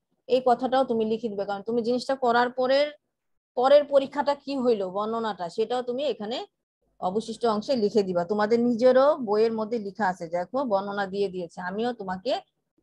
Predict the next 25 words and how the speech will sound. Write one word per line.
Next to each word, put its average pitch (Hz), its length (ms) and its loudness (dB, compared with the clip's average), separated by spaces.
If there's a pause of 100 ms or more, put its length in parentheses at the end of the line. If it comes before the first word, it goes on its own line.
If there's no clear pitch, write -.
(140)
দিয়ে 240 200 6
দিয়েছি। 208 400 2
অতএব 233 320 -2 (220)
তুমি, 247 260 -4
আমি 240 220 2
যদি 269 200 -4
না 262 200 0
দিতাম, 269 340 -6
কেউ, 247 280 -6
কেউ 240 140 2
একজন 233 300 0
প্রশ্ন 214 340 -4
করে 226 160 2
বলতো, 190 240 -6
"ম্যাডাম, 214 340 2 (720)
এখানে 247 320 0
যে 254 80 4
আমরা 247 200 2
এটা 247 180 2
করব, 254 460 -2
এটার 226 220 -2
বর্ণনা 233 400 -4
কি 240 140 -10
লিখবো 226 340 -2
না?" 277 260 -4